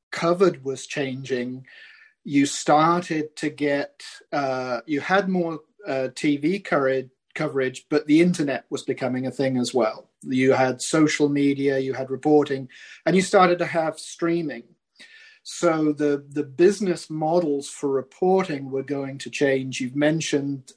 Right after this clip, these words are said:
uh, people not sending dedicated sports reporters to some of these tournaments. So as, as you w-, as you reflect on the mid two thousands, what,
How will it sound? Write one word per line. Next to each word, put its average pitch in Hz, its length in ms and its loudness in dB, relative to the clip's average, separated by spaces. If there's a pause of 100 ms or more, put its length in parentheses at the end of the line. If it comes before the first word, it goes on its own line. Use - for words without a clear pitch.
uh, 135 380 0 (600)
people 160 340 4
not 147 300 2
sending 139 800 -2 (180)
dedicated 151 640 2
sports - 480 2
reporters 147 560 0
to - 100 -16
some 139 240 -2
of 131 80 -4
these 131 220 -4
tournaments. 143 640 0
So 147 180 4
as, 165 220 4
as 175 200 4
you 170 120 4
w-, 160 200 0 (220)
as 160 160 0
you 151 80 -2
reflect 202 500 2
on 160 120 -4
the 147 80 -6
mid 160 240 -6
two 143 200 -4
thousands, 160 760 -4 (1300)
what, 185 360 4